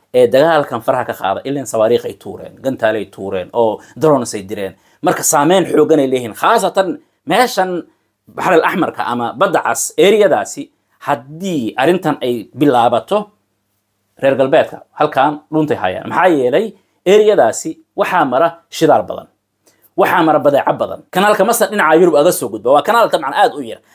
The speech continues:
Almuhim, eriyadaasi marka haddii dhibaato ay ka dhacdo, waa halis aad u weyn. Waa weliba waxaa laga baqayaa in shidaal iyo, yani, ganacsigii ama cuntadii iyo wax alla wixii adiga badeecada ahaa ee meesha soo mari jiray, Yurub iyo adduun iyo Maraykan u socday,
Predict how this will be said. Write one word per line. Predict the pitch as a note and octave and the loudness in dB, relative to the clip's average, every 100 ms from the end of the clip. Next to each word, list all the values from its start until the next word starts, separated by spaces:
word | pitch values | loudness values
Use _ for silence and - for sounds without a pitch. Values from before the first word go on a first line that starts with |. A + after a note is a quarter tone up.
| - | -2
Almuhim, | F#3+ C4+ D4 C4 A#3+ - _ - | 2 4 4 2 -6 -12 _ 0
eriyadaasi | A#3 C#4+ D4 F3+ C3+ - | 2 4 2 2 0 -2
marka | D3 - | -8 -8
haddii | C3 A#2+ G#3 F#3+ | -10 -10 -8 -2
dhibaato | F3+ E3 - | 2 2 0
ay | E3+ | -8
ka | - | -10
dhacdo, | - F2+ G#2 D#3 - _ _ - | -10 -12 -10 -10 -10 _ _ -4
waa | B2 | -2
halis | A#2 C#3+ D3 - | 0 0 0 2
aad | A2 A#2 | 0 0
u | G#2+ | -10
weyn. | F2 - - | -12 -16 -6
Waa | B2+ B2 | 2 4
weliba | B2 D#3+ D#3 C#3+ - - _ | 6 4 4 2 0 -10 _
waxaa | D3+ - D#3 | -4 0 0
laga | D3+ G#3 | 2 0
baqayaa | A#3 G#3+ - A#2+ G#2+ G#2+ C3 F3+ - _ _ _ G3 | 0 0 0 -2 -2 -2 0 0 -2 _ _ _ -6
in | G#3+ | -4
shidaal | - A3 A#3+ E3+ D3 - | 0 2 4 2 -2 -10
iyo, | C#3 B2 A#2 - _ | -14 -10 -10 -12 _
yani, | B2+ A2 A#2+ | -12 -10 -6
ganacsigii | C#3 G#3 - - D3 B2+ A#2 - | -2 0 -2 -6 -8 -8 -10 -8
ama | B2 A2 | -8 -8
cuntadii | A#2+ A#2 A#3+ D#3 C3+ - | -10 0 2 2 -4 -8
iyo | C3 | -4
wax | - - | -4 0
alla | F3+ | 0
wixii | F#3 F3 | 0 -2
adiga | D3 D3 | 0 0
badeecada | C3 C3+ D3 D#3 | 2 2 2 0
ahaa | - C3 B2 | 0 -2 -2
ee | B2 - _ | -4 -8 _
meesha | F3 G#3+ F3 | -2 0 0
soo | - G3 | -2 -2
mari | D#3 | -2
jiray, | B2 A2 | -4 -2
Yurub | F3+ F#3 - | 2 2 0
iyo | A2 G#2 | -10 -6
adduun | C#3 F#3+ F#3 | -2 0 0
iyo | C#3 | 2
Maraykan | A3+ A#3 | 2 2
u | C4+ | -2
socday, | A#3+ A#2+ A2+ | -2 -4 -4